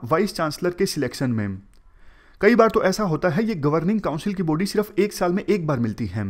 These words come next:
और कई बार ऐसा भी देखने को मिलता है गवर्निंग काउंसिल की बॉडी में पाँच सौ पाँच सौ मेंबर होते हैं। For example, दिल्ली यूनिवर्सिटी की जो गवर्निंग काउंसिल है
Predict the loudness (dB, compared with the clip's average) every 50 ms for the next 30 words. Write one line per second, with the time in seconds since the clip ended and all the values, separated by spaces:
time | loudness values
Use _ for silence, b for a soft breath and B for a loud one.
0 | -6 -10 b b b b b b b b b b 0 2 2 2 0 -2 b b
1 | b b 4 4 6 6 6 2 2 2 0 0 0 0 0 2 0 0 0 0
2 | 0 0 0 0 0 0 0 2 2 2 2 4 4 4 4 4 2 4 2 2
3 | 0 0 -2 -2 -4 -2 2 4 4 6 6 4 2 2 0 -2 -6 b b b
4 | b b b b b 0 2 2 2 2 4 4 4 4 4 2 2 2 4 4
5 | 2 2 2 -2 -2 -2 -2 -2 -2 0 4 4 4 4 4 2 -2 -2 0 2
6 | 2 2 2 0 -4 -8 b b b b b b b b b b b b _ _
7 | _ -4 2 6 8 8 8 8 6 6 4 2 0 -2 -2 -2 -2 -2 -2 -2
8 | -2 0 0 -2 0 0 0 0 0 -2 -2 -4 -2 -2 -2 -2 0 -2 -2